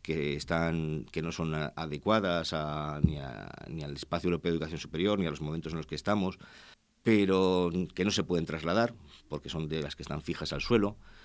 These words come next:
Pero claro, el resto de, entonces,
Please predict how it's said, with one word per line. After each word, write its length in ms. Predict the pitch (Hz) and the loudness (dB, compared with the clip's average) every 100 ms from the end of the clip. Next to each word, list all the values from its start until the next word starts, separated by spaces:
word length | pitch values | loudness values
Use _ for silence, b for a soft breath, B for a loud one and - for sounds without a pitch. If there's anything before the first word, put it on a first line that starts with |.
| B B | B B
Pero 160 | 92 92 | 0 2
claro, 320 | 92 113 73 | 4 4 4
el 200 | 80 78 | 0 -2
resto 360 | 82 85 92 90 | -4 -2 0 2
de, 280 | 87 85 - - - - - | 2 0 -4 -14 -16 -18 -10
entonces, 420 | 80 92 101 | -6 -2 -2